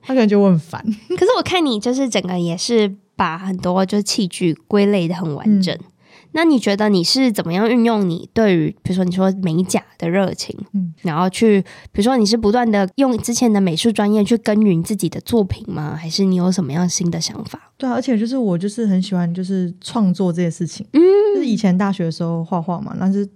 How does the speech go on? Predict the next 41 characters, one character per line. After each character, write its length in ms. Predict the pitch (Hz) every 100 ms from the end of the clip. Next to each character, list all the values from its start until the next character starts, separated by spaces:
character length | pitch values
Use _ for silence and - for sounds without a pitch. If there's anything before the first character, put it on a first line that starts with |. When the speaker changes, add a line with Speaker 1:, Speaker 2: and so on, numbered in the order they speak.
| _ _
Speaker 1:
出 160 | - 226
社 140 | 214
会 80 | 208
之 80 | 202
后， 80 | 202
其 160 | 196
实 80 | 180
做 180 | 175 220
游 140 | 185
戏 340 | 170 196 180 170
美 120 | 180
术 160 | 160 190
工 160 | 175
作 140 | 170 180
其 160 | -
实 80 | 160
也 80 | 170
不 100 | 156
太 160 | - 180
能 160 | 156
创 260 | 151 165 156
作， 180 | - -
就 80 | 190
是 160 | 202 202 _ _ _ _ _ -
做 160 | 285
别 140 | 208 190
人 100 | 185
叫 140 | 190
我 80 | 160
做 180 | - 170
的 60 |
事 120 | -
情。 220 | 156 - 240 233 _ _
对。 240 | 170 - - -
Speaker 2:
比 100 | 220
较 100 | 277
像 160 | 302
执 220 | 269 -
行 180 | 190 180
方。 300 | 185 175 185 -
Speaker 1:
对。 280 | - 190 165